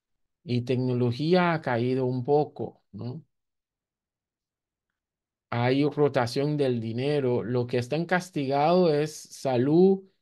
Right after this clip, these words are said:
y energía. Salud estaba ahí también y energía estaba allá. Bueno, vamos a ver cómo está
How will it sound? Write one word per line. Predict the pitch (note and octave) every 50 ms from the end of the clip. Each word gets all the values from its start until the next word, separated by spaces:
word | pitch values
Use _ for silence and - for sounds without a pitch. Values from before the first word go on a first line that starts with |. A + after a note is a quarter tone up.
| _ _
y | - C3 C3 B2+
energía. | B2 B2 A#2 A#2 A2+ A2+ A#2+ E3+ F3 E3+ D#3 C#3+ C#3+ D#3 G3 G3+ - _ _ _ _ _
Salud | _ - - C3 B2 A#2 A#2+ B2+ C#3 C#3+
estaba | B2+ - C#3 C3+ C3+ C3 C3
ahí | B2 A#2+ B2+ C3
también | C3 C#3 C#3 C#3 C#3+ E3+ F#3 F3+
y | D#3 C#3
energía | B2 A#2+ A#2+ A#2+ A2+ A2+ B2+ C#3 C3+
estaba | B2+ A#2+ - B2 A2+ G#2+ A2+ A2
allá. | A2 A2+ A#2 B2 B2 A#2+ A#2+ - _ - _ - _ _ _ _ _ _ _ _ _ _ _
Bueno, | - A#2+ C3 E3 E3+ F3 E3 C#3+ - - _ _ _ _ _ _ _ _ _ _ _ _ _ _ _ _ _ _ - - _ -
vamos | G#2+ G#2 A#2+ B2+ C#3 D3+ D#3 D#3+ D#3+
a | D#3+ D3+
ver | D#3+ E3 E3 D#3+
cómo | D#3+ D3+ D3 C#3+ C#3+ C#3+
está | C#3+ - - F3 F3 E3+ E3+ C3+ - _